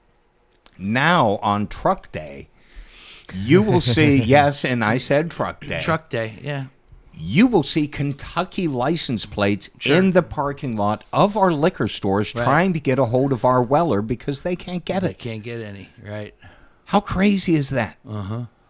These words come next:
Speaker 1: You know, in what alternative universe did anyone ever think that would ever be possible?
Speaker 2: I don't know, but I, and I, I don't, I don't wanna reveal what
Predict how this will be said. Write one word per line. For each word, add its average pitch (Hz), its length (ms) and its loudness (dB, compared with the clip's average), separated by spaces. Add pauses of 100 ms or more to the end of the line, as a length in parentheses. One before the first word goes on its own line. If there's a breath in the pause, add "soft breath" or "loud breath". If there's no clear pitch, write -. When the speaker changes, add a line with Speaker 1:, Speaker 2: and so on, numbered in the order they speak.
(120)
Speaker 1:
You 127 100 0
know, 127 180 6
in 117 320 2
what 180 240 2
alternative 135 1000 -2
universe 98 840 -2 (680 soft breath)
did 120 300 2
anyone 185 400 2
ever 147 240 -2
think 139 260 -2
that 135 160 -2
would 117 140 -6
ever 120 180 -6
be 104 160 -4
possible? 113 480 -2
Speaker 2:
I 151 40 0
don't 143 180 -4
know, 139 160 -4
but 120 160 -12
I, 120 100 -10
and 127 180 -10
I, 123 180 -10
I 127 40 -8
don't, 127 180 -6
I 123 100 -8
don't 139 140 -6
wanna 131 160 -10
reveal 120 500 -8
what 110 580 -12